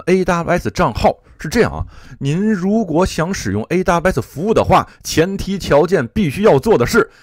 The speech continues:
您需要申请一个A W S的服务账号，对吧？小马呢，其实已经有了A W S账号，但是呢，为了给大家做教学视频讲解，我今天准备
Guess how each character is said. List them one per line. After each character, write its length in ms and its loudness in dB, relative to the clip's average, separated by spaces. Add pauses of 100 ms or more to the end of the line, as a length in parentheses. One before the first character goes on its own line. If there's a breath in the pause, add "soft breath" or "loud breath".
(120)
您 260 -8
需 140 -6
要 100 2
申 300 -6
请 240 -10
一 140 -6
个 180 -4
A 160 -2
W 300 -2
S 100 -8
的 80 -6
服 240 -12
务 80 -6
账 160 0
号， 300 -2
对 40 2
吧？ 140 6 (240 soft breath)
小 140 2
马 160 -2
呢， 120 -2
其 140 -4
实 140 -2
已 80 -4
经 220 -2
有 220 -2
了 100 -2
A 180 -2
W 260 -2
S 80 -10
账 180 -2
号， 160 0 (360 soft breath)
但 160 4
是 140 -2
呢， 180 0 (420 soft breath)
为 140 6
了 80 4
给 200 0
大 360 0
家 260 -2
做 320 0
教 320 2
学 220 0
视 180 -6
频 240 -4
讲 340 -2
解， 240 -4 (220 loud breath)
我 220 2
今 280 -2
天 220 2
准 180 -4
备 200 -2